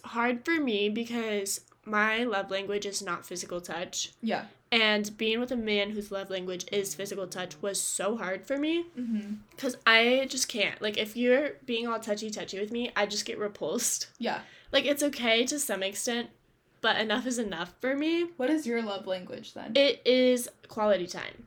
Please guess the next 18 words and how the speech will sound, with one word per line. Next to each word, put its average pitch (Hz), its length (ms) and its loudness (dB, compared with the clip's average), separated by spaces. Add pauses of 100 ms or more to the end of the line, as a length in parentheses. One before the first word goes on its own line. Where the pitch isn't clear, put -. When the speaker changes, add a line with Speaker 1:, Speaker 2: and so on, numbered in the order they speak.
Speaker 2:
Nice. 180 440 -8
I 240 40 2
Speaker 1:
Yeah. - 80 4
Speaker 2:
think - 160 -2
mine's, 226 500 -2
uh, 196 220 -6
words 185 220 -4
of 185 100 -10
affirmation. 208 760 -10
Speaker 1:
That's 220 240 -6
a - 40 -14
big 185 180 -4
one. 175 260 -6
Speaker 2:
But, 240 380 4 (240)
yeah, 220 340 0
I 220 140 2 (100)
agree. 202 520 -4
I, 226 160 -4